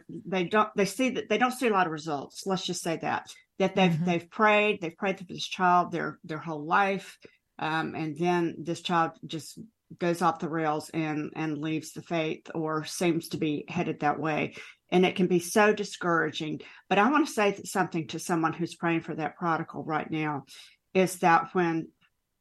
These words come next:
Speaker 1: s-, the disciples were questioning Jesus about, about God working, the Father working, Jesus said, "My Father is always working.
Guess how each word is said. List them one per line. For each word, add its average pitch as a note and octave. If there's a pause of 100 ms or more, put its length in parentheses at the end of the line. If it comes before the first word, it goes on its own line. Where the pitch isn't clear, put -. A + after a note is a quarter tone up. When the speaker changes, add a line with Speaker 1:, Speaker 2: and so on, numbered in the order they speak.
(400)
Speaker 1:
s-, - (240)
the F3+ (100)
disciples B3
were F#3
questioning F#3+
Jesus E3+
about, E3+ (180)
about E3+ (220)
God F#3
working, E3+
the E3
Father F3+
working, E3+ (400)
Jesus A#3+
said, G#3
"My G3
Father F#3+
is F3
always E3+
working. -